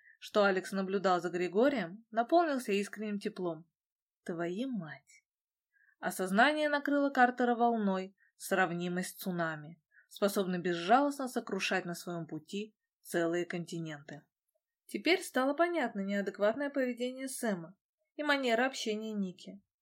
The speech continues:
как и то, что сам Алекс – полнейший идиот. Всё, что он успел себе представить насчёт девушки, оказалось полнейшим бредом.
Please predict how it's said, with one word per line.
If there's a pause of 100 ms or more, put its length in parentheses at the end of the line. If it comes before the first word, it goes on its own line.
(200)
как
и
то,
что
сам
Алекс – (100)
полнейший
идиот. (400)
Всё,
что
он
успел
себе
представить
насчёт
девушки, (260)
оказалось
полнейшим
бредом.